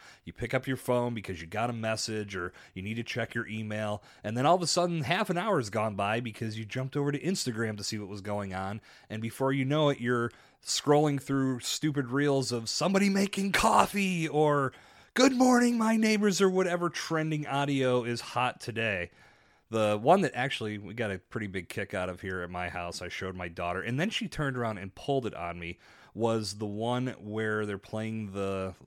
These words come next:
theme from Lion King, and they're using whatever they can get their thumb on, whether it be frosting, peanut butter. I saw one guy use dust, and he wipes it across someone's forehead, and it says, "Simba." I showed this to my daughter, and then the next morning when I was making our protein shakes, when I wasn't looking, she did this to me with peanut butter.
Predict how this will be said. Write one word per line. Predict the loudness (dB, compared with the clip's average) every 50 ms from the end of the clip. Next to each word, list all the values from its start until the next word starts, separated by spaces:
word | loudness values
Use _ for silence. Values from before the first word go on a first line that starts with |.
| -20 _ _ -10
theme | -8 -8 -8 -8
from | -8 -8 -6 -4
Lion | -2 -2 -2 -2 -4 -6
King, | -6 -6 -6 -6 -6 -6 -4
and | -2
they're | -2 0
using | 0 0 2 2 0 0 0
whatever | 0 -2 0 0 0 2 4 4 4 4 4 2
they | 0 -2 -4
can | -4 -6 -8 -4
get | -4 -4 -4 -4 _ -4
their | -2 -2 -2
thumb | -4 -4 -2 0 0 0 0
on, | -2 -2 -4 -4
whether | -4 -4 -4 -4 -6
it | -6 -8
be | -12
frosting, | -14 -14 -6 -2 0 0 2 0 0 -4 -6 -8 -8 -8 -8 -10 -12 -14 -16 -14
peanut | -8 -4 -4 -4 -4 -2 -2
butter. | 0 0 2 0 0
I | 0 -2
saw | -2 -2 -4 -4
one | -4 -4 -4 -4
guy | -4 -4 -4
use | -4 -6 -8 -10 -8
dust, | -6 -4 -2 -2 -2 -4 -8 -12 _ -20 -20 -20 -16 _
and | -8 -8
he | -6
wipes | -6 -6 -4 -4 -4 -6 -6 -10
it | -10
across | -8 -6 -4 -4 -4 -2 -4
someone's | -4 -4 -4 -4 -6 -6 -8 -8
forehead, | -6 -4 -2 -2 -2 -2 -4 -4 -6
and | -8 -10 -12 -12 -12
it | -14 -12 -10 -10
says, | -8 -8 -8 -8 -10 -10
"Simba." | -8 -6 -4 -4 -4 -4 -4 -6 -6 -8 -10 -10 -12 -14 -16 -20 _ _ -20 -20 -20 -20 _ _ -10
I | -4
showed | -2 0 2 2
this | 2 0 0
to | 0
my | 0 0
daughter, | 2 2 4 4 4 4 2
and | 2 0 -2
then | -2 -2
the | -2 -2
next | -2 -2 -2 -4 -4 -4
morning | -2 0 0 0 0 -2
when | -2 -2
I | -2
was | -4 -4 -4
making | -6 -6 -6 -8 -8 -6
our | -6 -6
protein | -6 -4 -6 -6 -4 -4 -6 -6 -6
shakes, | -4 -4 -4 -4 -6 -6 -8
when | -6 -4
I | -2
wasn't | -2 -2 -4 -6 -6 -8
looking, | -8 -8 -8 -8 -10 -8 -8
she | -8 -8 -8 -8
did | -6 -6 -6 -6
this | -6 -8 -10 -10
to | -10 -10
me | -10 -10
with | -10 -10 -12 -12
peanut | -12 -12 -12 -12 -12 -14
butter. | -14 -14 -16 -16